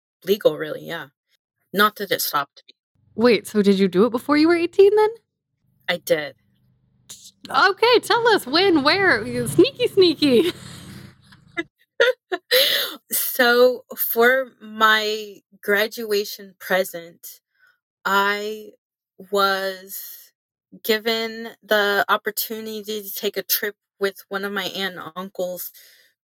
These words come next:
Speaker 1: to help them with their move to Georgia, which originally my uncle was there, so they have family back there. And so, you know, things were getting more expensive out here.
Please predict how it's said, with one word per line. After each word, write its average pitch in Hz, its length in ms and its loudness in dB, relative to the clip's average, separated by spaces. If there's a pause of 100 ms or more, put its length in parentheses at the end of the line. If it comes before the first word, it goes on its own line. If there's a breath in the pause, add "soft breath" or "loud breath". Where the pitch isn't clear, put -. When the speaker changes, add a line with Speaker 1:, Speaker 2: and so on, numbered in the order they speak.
(120)
Speaker 1:
to 196 720 -4 (420)
help - 300 0
them 185 560 -2
with 202 200 -2
their 180 180 2
move 180 260 -12
to 175 100 -8
Georgia, 175 440 2 (520)
which 190 340 0
originally 185 560 -6
my 165 160 -12
uncle 170 600 -6 (120)
was 175 220 0
there, 156 220 0
so - 180 -18
they 165 180 -8
have 156 260 -12
family 156 340 -12
back 143 280 -14
there. - 180 -14 (1600 loud breath)
And 175 560 -6 (340)
so, 185 560 0
you 202 120 -10
know, 190 140 -8
things 190 320 -10
were 190 60 -8
getting 175 280 -6
more 151 120 -8
expensive 226 640 0
out 190 200 0
here. 190 720 -2